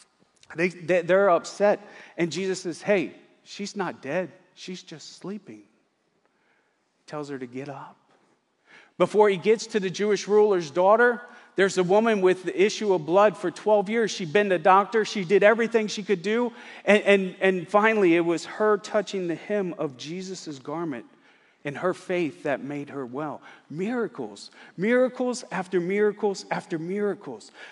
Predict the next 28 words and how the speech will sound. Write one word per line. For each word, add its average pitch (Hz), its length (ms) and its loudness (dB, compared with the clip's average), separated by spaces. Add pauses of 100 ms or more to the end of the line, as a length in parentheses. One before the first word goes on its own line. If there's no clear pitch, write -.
Two 269 240 2
blind 226 380 6
men 226 240 2
are 190 160 6
in 208 200 2
John, 190 380 2
in 196 220 4
Matthew 208 360 0
nine. 185 480 0 (500)
And, 208 360 4
and 196 180 -2
they, 185 200 0
they're 196 320 2
saying, 202 340 -4
"Jesus, 214 400 -6
heal 240 200 2
us." 175 120 2
And 180 80 -2
he 190 60 -2
says, 180 220 -4
"Do 180 120 -8
you 190 100 -4
believe?" 190 440 -4 (260)
And - 80 -20
they're - 80 -16
like, - 160 -20
"We 190 160 -8
believe." - 460 -16